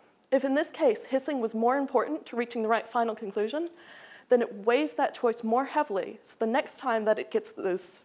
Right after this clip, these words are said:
problem, it can reach the correct solution. Run it through a few thousand training runs, and you get something that's almost never wrong. Going back to our original problem, our outputs might be something like ten nurses, twenty nurses, thirty nurses.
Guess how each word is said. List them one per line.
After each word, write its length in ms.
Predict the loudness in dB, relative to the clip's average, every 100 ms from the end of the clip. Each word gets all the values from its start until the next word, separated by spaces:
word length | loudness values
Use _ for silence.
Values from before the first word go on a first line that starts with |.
| 0
problem, 500 | 4 4 4 0 -4
it 100 | -10
can 120 | -6 -2
reach 360 | -2 -4 -14 -16 _ _ -6
the 80 |
correct 320 | -2 -2 -2 -6
solution. 460 | -12 -12 -12 -16 -20 _ _ _ _ -20 -20 _ _ _ _ _ _ _ _ -20 -20 _ _ _ _ 2
Run 180 | 2
it 80 | 2
through 160 | 4 4
a 60 |
few 180 | 4 0
thousand 340 | 2 0 0 -10
training 400 | -4 0 2 2
runs, 460 | 2 0 -4 -10 -14 -20 -20 -10
and 80 | -2
you 80 | 2
get 200 | 2 0
something 280 | -4 -4 -4
that's 140 | -4 -2
almost 400 | 0 0 -4 -8
never 380 | -8 -6 -6 -12 -10
wrong. 320 | -6 -6 -8 _ _ _ _ _ -20 -20 -12 4
Going 180 | 4
back 160 | 6 2
to 100 | 2
our 120 | 0
original 400 | 4 4 4 0
problem, 460 | 0 -2 -4 -10 -16 _ _ _ _ _ -20 _
our 120 | 2
outputs 360 | 4 4 0 -2
might 120 | -2
be 80 | -2
something 280 | -6 -6 -2
like 200 | -4 -4
ten 220 | -6 -4
nurses, 480 | -4 -4 -6 -8 -10
twenty 240 | -4 -2
nurses, 500 | -2 -4 -8 -10 -12 -4
thirty 220 | -4 -2
nurses. 560 | -2 -2 -2 -16 -18